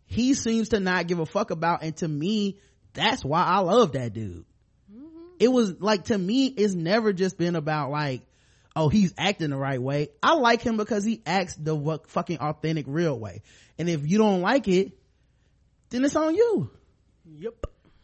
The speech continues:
Speaker 1: Like, he, like, I love that he smiles when he's frustrated. You know what I <laughs> mean? I love that that dude um, plays, plays football the way he wants to. I love that when he,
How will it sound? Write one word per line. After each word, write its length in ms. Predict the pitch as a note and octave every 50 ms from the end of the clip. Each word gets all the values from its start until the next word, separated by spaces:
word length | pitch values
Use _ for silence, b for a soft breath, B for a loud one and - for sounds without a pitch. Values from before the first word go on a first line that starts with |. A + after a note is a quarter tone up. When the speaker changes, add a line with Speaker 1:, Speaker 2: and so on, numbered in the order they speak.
| _ _ _ _ _ _ _ _ _ _ _
Speaker 1:
Like, 160 | - G3 A3
he, 200 | A3+ C#4 C4+ B3
like, 220 | A3+ A3+ A3 A3+ - -
I 140 | F#3+ B3+
love 320 | C#4+ B3+ A#3 A#3 B3+ C4+ B3
that 100 | A#3+ A#3
he 120 | B3+ B3+
smiles 460 | B3+ - E3 D#3 E3+ G3 G#3 G#3 G#3+
when 140 | F#3+ G#3 G#3+
he's 140 | A3 A3 G#3
frustrated. 680 | - - D#3+ F#3 F#3+ - - E3+ F3 F3+ F#3 G3 G3 G3 - - _ _ _ _ _ _ _ _ _ _ _ _ _ _
You 120 | - F3+
know 80 | G3+ A3
what 80 | G#3+ A3
I 240 | G#3+ A3+ E3 -
<laughs> 40 | -
mean? 260 | A#3+ A3+ A3 G#3+ A3 -
I 120 | E3 F#3 G3+
love 260 | G#3 G#3 G#3 G#3 G#3
that 100 | G3+ F#3+
that 220 | G3 F#3+ G3 F3
dude 440 | D#3 F#3 F#3+ F#3 F#3+ F#3 F#3 F3+ F3+ b b b b b b _
um, 480 | - D#3+ D#3+ D#3 D#3+ D#3 D#3 D3+ D3+ D3
plays, 500 | - - - G#3+ G#3 A3 A3 G#3+ G3 -
plays 420 | - - - G3 G#3 A3+ A3+ G3
football 360 | - G3+ G3 F#3+ G3+ G3 F#3+
the 80 | F#3 F3+
way 160 | F3 F3+ F#3
he 180 | E3+ F#3 G3+ G3+
wants 300 | F#3 F#3 F#3 F#3 F3+ -
to. 200 | - G3+ F#3+ -
I 120 | - F3+ A#3
love 320 | C#4+ A3+ G#3+ G#3+ A3 G#3+
that 160 | G#3 F#3+ F3+
when 120 | F#3+ G#3 G#3
he, 160 | A#3 A3 -